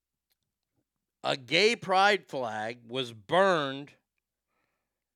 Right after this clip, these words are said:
causing damage to the restaurant and residential building above it. And they have a picture of the young lady who burned said flag in the car she's in.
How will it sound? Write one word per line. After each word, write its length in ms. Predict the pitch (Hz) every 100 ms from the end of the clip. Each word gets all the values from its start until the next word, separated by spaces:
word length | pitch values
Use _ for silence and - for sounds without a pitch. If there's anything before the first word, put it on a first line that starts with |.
| _ _ _ _
causing 440 | - 180 156 160 143
damage 480 | 160 180 196 175 -
to 120 | 180
the 120 | 156
restaurant 540 | 151 175 - 170 165
and 100 | 143
residential 560 | 151 160 139 156 151 156
building 420 | 131 147 147 147
above 340 | 139 131 131 92
it. 100 | - _ _ _ _ _ _ _ _ _ _ _ _ _ _ _ _ _ _ _ _ _ _ _ _ _ _
And 120 | 104 120
they 60 |
have 140 | 135 127
a 60 |
picture 360 | 113 165 151 151
of 120 | 135
the 100 | 131
young 320 | 123 139 143
lady 260 | 143 143 135
who 120 | 131
burned 460 | 113 147 156 139 123
said 260 | 127 120
flag 460 | - 120 120 131 127
in 100 | 120
the 60 |
car 340 | 110 135 143 139
she's 300 | - 110 101
in. 260 | 110 113